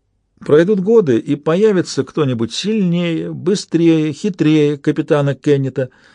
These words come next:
а он пополнит ряды нищих, опустившихся личностей, что слоняются в переулках,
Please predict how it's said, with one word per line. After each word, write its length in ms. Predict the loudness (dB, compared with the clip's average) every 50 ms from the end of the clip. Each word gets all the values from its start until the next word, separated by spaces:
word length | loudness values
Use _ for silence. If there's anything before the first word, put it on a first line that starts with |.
| _ _ _ _ _ _ _ _ _ _ _ _ _ _
а 180 | 0 2 4 6
он 320 | 6 6 6 6 4 2
пополнит 560 | 2 2 2 4 4 4 6 6 6 4 4
ряды 240 | 2 2 2 2 2
нищих, 600 | 2 2 2 2 0 -2 -4 -6 -6 -8 -10 -18 _ _ _ _ _ _ _
опустившихся 760 | -2 -2 0 0 -2 -2 0 -2 -4 -2 -2 -6 -4 -2 0
личностей, 640 | 0 0 0 -2 -2 -4 -4 -6 -6 -8 -10 -10 -10
что 220 | -12 -6 -6 -6
слоняются 520 | -2 0 0 0 2 2 0 0 -2 -4 -8
в 60 | -6
переулках, 640 | -4 -2 0 0 2 0 0 0 0 -2 -2 -2